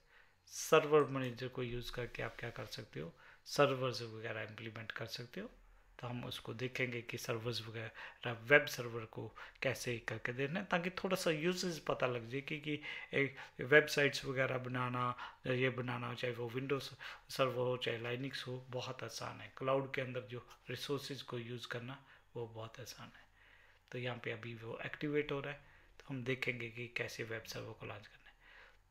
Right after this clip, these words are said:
तो अगर इसको मिनिमाइज करना है, तो आप यहाँ पे कर सकते हैं। तो ये हमारे पास वापस डिटेल आ गई। तो आरडीपी क्लाइंट से हमने लाइन, अ, ल-, जो Windows सिस्टम है, उसको असेस कर दिया।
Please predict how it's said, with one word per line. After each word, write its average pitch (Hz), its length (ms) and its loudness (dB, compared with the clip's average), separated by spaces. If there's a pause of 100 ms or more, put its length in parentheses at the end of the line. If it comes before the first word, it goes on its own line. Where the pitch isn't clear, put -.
(180)
तो 139 120 -2
अगर 120 220 -2
इसको 123 260 -4
मिनिमाइज 147 560 6
करना 147 300 2
है, - 160 -10 (300)
तो 123 60 -8
आप - 160 -10
यहाँ 107 200 -6
पे 120 80 -8
कर 131 160 -6
सकते 139 400 -10
हैं। 170 80 -14 (760)
तो 131 60 -6
ये 120 100 -4
हमारे 113 240 -6
पास - 380 -8
वापस - 420 -4
डिटेल 131 400 -2
आ 151 80 -2
गई। 175 160 -8 (1160)
तो - 80 0
आरडीपी 156 460 8
क्लाइंट 127 380 -2
से 131 120 0
हमने 123 280 -6 (340)
लाइन, 123 280 0
अ, 120 440 2
ल-, 131 340 0
जो 120 160 -2
Windows 139 280 4
सिस्टम 117 460 -4
है, 123 60 -6
उसको - 240 -8
असेस - 480 -4
कर - 140 -6
दिया। 110 280 -6